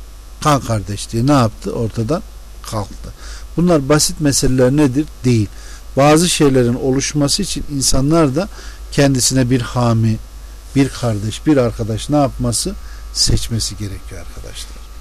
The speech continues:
Kendisini devamlı hayra teşvik edecek, hayrı söyleyecek, münkerden nehyedecek arkadaşları ne yapmanız?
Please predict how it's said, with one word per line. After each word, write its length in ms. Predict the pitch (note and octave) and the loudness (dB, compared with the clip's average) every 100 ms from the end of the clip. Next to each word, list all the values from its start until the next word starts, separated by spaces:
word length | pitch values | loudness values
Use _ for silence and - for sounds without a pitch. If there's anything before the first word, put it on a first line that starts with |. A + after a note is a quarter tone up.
| - - - - | -16 -16 -14 -4
Kendisini 560 | C#3+ C#3+ C3 - A#2+ A2+ | 0 0 0 -2 0 4
devamlı 400 | C#3 C3 A2+ G#2+ | 4 6 4 0
hayra 360 | - B2 A#2+ | 0 2 2
teşvik 460 | A#2 - - A#2+ - | 4 4 4 0 -2
edecek, 400 | A2 A2 G2 G#2 - - - - - | 0 2 0 -2 -4 -16 -14 -12 -2
hayrı 340 | B2 B2+ A#2 | 2 2 2
söyleyecek, 760 | - A#2+ A2+ G#2+ A2+ G2+ A2 - - - - - | 0 2 2 4 2 2 -2 -4 -14 -16 -16 -6
münkerden 720 | A#2 C3 B2+ B2 A#2 A2+ A2 B2 | 0 0 0 0 2 2 2 2
nehyedecek 680 | D3+ B2+ A2+ G#2 G2 - | 2 2 0 -2 -6 -4
arkadaşları 760 | C3 B2+ B2+ A2+ - A#2 A2 B2 | -4 -2 -2 -2 -2 -4 -2 2
ne 40 | |
yapmanız? 600 | C#3+ B2+ - B2+ E3 - | 2 2 0 0 -2 -6